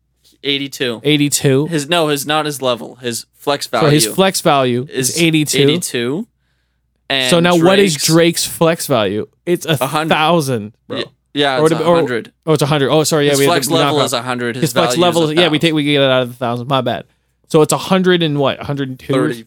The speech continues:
Speaker 2: Hundred thirty?
Speaker 1: Thirty-four or so.
Speaker 2: One, hundred and thirty-four is his, f-, like,
Speaker 1: That's infinite status.
Speaker 2: that, that, shit. Like, th-,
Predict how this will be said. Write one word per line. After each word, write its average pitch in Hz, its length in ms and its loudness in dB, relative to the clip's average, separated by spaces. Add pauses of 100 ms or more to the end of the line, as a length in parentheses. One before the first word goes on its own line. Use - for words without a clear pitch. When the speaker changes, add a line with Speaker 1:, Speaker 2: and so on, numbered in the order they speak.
Speaker 2:
Hundred 147 240 -6
thirty? 143 360 -4
Speaker 1:
Thirty-four 117 760 -14
or 113 60 -18
so. - 280 -20 (260)
Speaker 2:
One, 135 220 0
hundred 185 440 -2
and 196 120 -2
thirty-four 139 880 -4 (100)
is 131 200 -4
his, 135 240 -2
f-, - 160 -16 (100)
like, 127 280 -4 (520)
Speaker 1:
That's 185 220 0
infinite 233 420 -2
status. - 600 -10
Speaker 2:
that, 170 180 0
that, 208 260 2 (360)
shit. - 600 -2 (1040)
Like, 156 220 0 (220)
th-, 143 140 -6